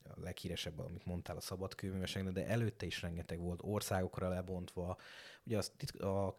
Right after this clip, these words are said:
szabadkőművesek az egy, az egy, már egy, ö, világszínvonalon, vagy, vagy globális szinten is említhető, ö, szövetségé alakult,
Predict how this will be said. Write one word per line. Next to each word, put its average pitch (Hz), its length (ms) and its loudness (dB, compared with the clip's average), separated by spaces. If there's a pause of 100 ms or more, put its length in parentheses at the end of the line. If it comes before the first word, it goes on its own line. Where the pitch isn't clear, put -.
szabadkőművesek 110 880 2
az 95 120 2
egy, 92 220 2
az 85 120 -2
egy, 92 180 2
már 90 300 0
egy, 87 280 -2
ö, 87 320 2 (760)
világszínvonalon, 90 1300 0
vagy, 85 220 -4
vagy 82 180 -4 (560)
globális 92 460 2
szinten 87 380 -2
is 87 140 -4
említhető, 87 680 -6 (480)
ö, 87 360 0
szövetségé 95 720 2
alakult, 98 520 2